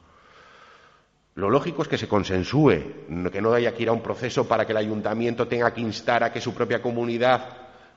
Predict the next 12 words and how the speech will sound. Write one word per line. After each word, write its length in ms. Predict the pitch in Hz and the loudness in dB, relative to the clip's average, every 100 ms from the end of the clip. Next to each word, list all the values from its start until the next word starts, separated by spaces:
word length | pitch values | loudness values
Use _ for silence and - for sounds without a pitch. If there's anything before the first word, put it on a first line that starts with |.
| _ _ _ _ _ | _ _ _ _ _
de 120 | 98 | -6
forma 240 | 104 131 123 | 0 2 4
judicial, 460 | 123 117 101 123 | 2 2 2 4
le 40 | 123 | 4
autorice 480 | 110 104 110 - 104 | 2 0 -2 -2 -2
el 80 | |
acceso. 460 | 98 - 120 - - - _ _ _ _ _ _ _ _ _ _ | -2 -6 -10 -12 -18 -20 _ _ _ _ _ _ _ _ _ _
No 160 | 82 104 | -4 -4
ese 120 | - | -4
es 80 | 101 | -4
el 100 | 95 | -4
objetivo. 500 | - 90 113 87 | -4 -2 0 0